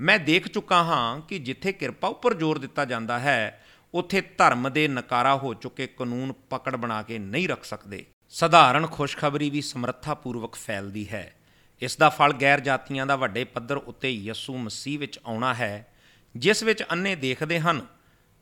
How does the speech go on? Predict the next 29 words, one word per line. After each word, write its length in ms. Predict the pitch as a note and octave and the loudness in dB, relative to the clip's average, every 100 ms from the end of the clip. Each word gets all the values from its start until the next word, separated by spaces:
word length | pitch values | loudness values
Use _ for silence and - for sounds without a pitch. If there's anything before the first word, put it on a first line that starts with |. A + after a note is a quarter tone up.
| - | -8
ਲੰਗੜੇ 380 | A2+ A2 A#2+ D#3 | -4 -2 0 0
ਤੁਰਦੇ 380 | D3 A#2+ D3+ D#3+ | -2 -2 0 2
ਹਨ, 260 | F3+ D3 - _ B2+ | 2 0 -10 _ -4
ਅਦਭੁਤ 320 | D#3+ E3+ E3 | -2 -4 -4
ਚੰਗਾਈਆਂ 580 | - B2 A#2 A#2+ C3 B2+ | -6 -2 -2 -2 -4 -6
ਤੇ 120 | B2+ - | -8 -10
ਛੁਟਕਾਰੇ 520 | - A#2+ A2+ A2+ B2 | -10 -6 -2 0 -2
ਹੁੰਦੇ 280 | A2+ F#2+ F#2 | -6 -8 -6
ਹਨ। 240 | A2+ F2 - _ _ - - | -6 -8 -16 _ _ -20 -16
ਸਧਾਰਨ 480 | - F#3+ G#3+ E3 A3+ | -4 6 8 8 6
ਵਿਸ਼ਵਾਸੀ 520 | B3+ - C#3 C3 - | -2 -4 0 -2 -2
ਦੀ 160 | E3+ F#3 | -8 -6
ਮਹੱਤਤਾ 640 | E3 C3+ B2+ B2+ - B2+ G#2+ | -6 -6 -8 -8 -4 -4 -4
ਪ੍ਰਤੀ 520 | A#2 - B2 F#2+ F#2 _ _ _ _ _ C3 | -8 -8 -10 -10 -14 _ _ _ _ _ -2
ਅਤੇ 160 | D3+ | 0
ਉਸ 200 | D3 C#3+ | 0 -2
ਦੀਆਂ 200 | D3+ D#3 D#3 C3+ | -2 -2 0 -2
ਅਦਭੁਤ 300 | D#3+ E3 C#3 | -2 -4 -4
ਯੋਗਤਾਵਾਂ 640 | A2 A#2+ B2+ A#2+ A#2 B2 | -4 -4 -6 -4 -4 -4
ਨੂੰ 100 | C3 | -6
ਸਮਝਣ 520 | - D3 F#3 F3 A2+ G2+ - | -8 -8 -6 -6 -6 -10 -10
ਪ੍ਰਤੀ 380 | A#2+ - A#2+ | -6 -4 -4
ਪਵਿੱਤਰ 460 | G#2 B2+ C3 - F3 | -6 -6 -6 -2 -2
ਆਤਮਾ 460 | - B2+ - C3+ C3 | 0 0 0 -4 -4
ਨੇ 120 | C3 | -4
ਮੇਰੀਆਂ 420 | A2+ A2 A#2 B2+ - | -6 -6 -6 -8 -10
ਅੱਖਾਂ 260 | - A2+ | -10 -10
ਖੋਲ੍ਹੀਆਂ 440 | - A#2 A#2 A#2+ G#2+ | -8 -10 -8 -6 -6
ਹਨ। 200 | A#2+ | -6